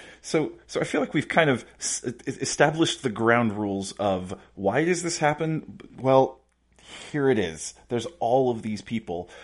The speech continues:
But then on top of that is the fact that a lot of people don't think about all the different ways that, that these kind of viruses or any sort of infection can transmit to people.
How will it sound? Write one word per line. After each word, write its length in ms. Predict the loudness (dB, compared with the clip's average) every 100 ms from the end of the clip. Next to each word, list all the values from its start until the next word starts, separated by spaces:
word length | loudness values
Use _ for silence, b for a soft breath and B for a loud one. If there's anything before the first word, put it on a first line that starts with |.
| B
But 120 | -6 -2
then 220 | -2 -4
on 180 | -4 -6
top 380 | -6 -8 -6 -4
of 160 | -6 -4
that 340 | -4 -6 -10 B B B
is 440 | -2 -2 -2 -8 -14 b -10
the 120 | -8
fact 400 | -4 -4 -6 -10 -8
that 240 | -8 -10 -20 -20 -12
a 80 | -8
lot 300 | -6 -4 -6
of 240 | -8 -12
people 600 | -14 -12 -6 -4 -4 -8 b b -20 -10
don't 380 | -4 -4 -4 -10
think 540 | -20 -12 -4 -4 -4 -8
about 560 | -6 -4 -4 -6 -10 _ _ _ _
all 260 | -4 -2 -2
the 140 | -2
different 360 | -4 -6 -8 -8
ways 440 | -8 -6 -8 -12
that, 480 | -14 -10 -8 -8 -12
that 240 | -12 -12 -14 _
these 340 | -12 -10 -10 -12
kind 340 | -12 -10 -8
of 160 | -10 -12 -20
viruses 840 | -12 -6 -4 -4 -8 -10 -8 -10 -12
or 200 | -12 -8
any 180 | -8
sort 180 | -10 -12
of 100 | -12
infection 580 | -12 -12 -14 -14 -12 -12
can 360 | -10 -10 -10 -12
transmit 540 | -10 -8 -6 -8 -10
to 80 | -14
people. 440 | -14 -12 -10 -12